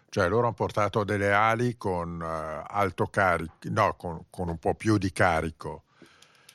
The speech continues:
E, e infatti venerdì ne hanno provate tutte e due, eh, ed è stato un dramma, no?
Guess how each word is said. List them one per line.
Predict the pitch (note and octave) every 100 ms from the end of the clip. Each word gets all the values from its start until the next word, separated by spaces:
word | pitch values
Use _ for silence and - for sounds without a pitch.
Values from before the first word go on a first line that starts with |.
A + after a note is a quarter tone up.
| _ _ _ -
E, | - A#2 G#2+ G2+ F#2+ F#2 F2+ E2+ E2+ E2+ E2+
e | -
infatti | A2 - A#2 A#2+
venerdì | G2 G#2 F#2 B2+
ne | F#2
hanno |
provate | D#2 F2+ F2+ G2 F2+
tutte | - -
e | B2+
due, | C#3 C3+ D#3 B2
eh, | G2 F2 E2+ F2 F2 - - -
ed | -
è | -
stato | - E2 D#2 - D#2 D2 D2+ D2+
un | E2+ E2
dramma, | F2 D2 C#2+ D2+ D2 - _ _ _ _ -
no? | E2+ G2